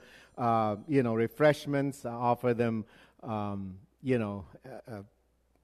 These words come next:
something, uh, that will help them relax. And that's also used to elicit that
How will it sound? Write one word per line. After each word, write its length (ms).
something, 800
uh, 140
that 280
will 200
help 440
them 280
relax. 1000
And 200
that's 220
also 600
used 680
to 200
elicit 600
that 380